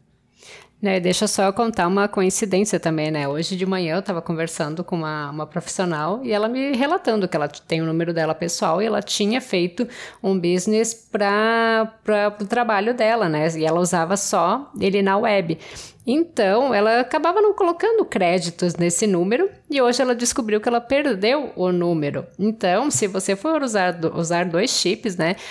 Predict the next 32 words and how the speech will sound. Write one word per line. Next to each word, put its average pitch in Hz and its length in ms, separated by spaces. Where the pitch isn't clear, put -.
Um 196 240
pro, 202 640
um 190 140
pra, 202 360
pra 190 140
usar 185 220
o 196 60
business 175 440
e 170 60
outro 175 200
pra 180 180
tua 165 160
conta 165 340
normal, 147 480
pessoal, 165 580
lembrem 202 480
de 226 140
colocar 214 460
crédito, 175 520
senão 190 240
vocês 202 220
podem 180 280
perder 180 280
o 202 80
número. 214 480
Então, 214 580
imagina 214 600
a 220 100
confusão 196 500
que 262 120
dá, 147 240
né? 156 240